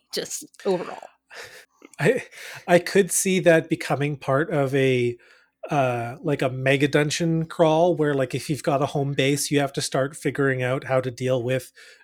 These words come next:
Speaker 2: <laughs> garbage and sanitation.
Speaker 1: Well, I did have a party. Uh, I think it was the, the, the other t-, uh, party I put through an adventure I, I put, uh, Jesse through,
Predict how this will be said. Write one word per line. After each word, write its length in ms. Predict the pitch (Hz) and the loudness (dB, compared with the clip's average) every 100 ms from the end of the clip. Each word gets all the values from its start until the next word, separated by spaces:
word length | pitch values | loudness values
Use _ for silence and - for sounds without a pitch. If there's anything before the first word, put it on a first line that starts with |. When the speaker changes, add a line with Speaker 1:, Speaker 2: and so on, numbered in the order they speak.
| - | -4
Speaker 2:
<laughs> 220 | 165 160 | -4 -2
garbage 500 | 151 131 131 135 123 | 2 4 4 2 0
and 120 | 131 117 | -4 -4
sanitation. 760 | 147 123 - 143 127 - 170 - - - - - | -2 -2 -2 -2 -2 -2 -2 -4 -14 -16 -18 -6
Speaker 1:
Well, 200 | 240 240 | -4 0
I 140 | 240 | 0
did 160 | 247 320 | 0 0
have 140 | 311 | 0
a 60 | 277 | -2
party. 440 | - 247 226 185 | 2 2 2 0
Uh, 340 | 180 190 196 190 | 2 2 2 2
I 100 | 208 | -2
think 200 | 269 330 | -2 -4
it 80 | 269 | -2
was 200 | 277 247 | -2 0
the, 340 | 233 214 196 | 0 2 0
the, 140 | 170 165 - | -4 -14 -8
the 180 | 185 208 | 0 4
other 180 | 247 | 4
t-, 260 | 240 - - | 2 -4 -10
uh, 100 | 185 180 | -10 -14
party 280 | - 196 185 | -2 0 2
I 60 | 175 | 0
put 220 | - 208 | -2 -8
through 180 | - 185 | -2 -2
an 100 | 175 | 0
adventure 420 | 170 175 185 180 156 - _ - - | -2 -4 -4 -4 -4 -8 _ -20 -12
I, 60 | |
I 40 | 170 | -12
put, 360 | - 170 165 175 | -8 -8 -6 -8
uh, 400 | 165 160 170 160 _ _ _ - | -6 -6 -8 -10 _ _ _ -4
Jesse 360 | 190 196 214 | -4 -2 -6
through, 420 | 196 - 165 147 | -6 -8 -8 -8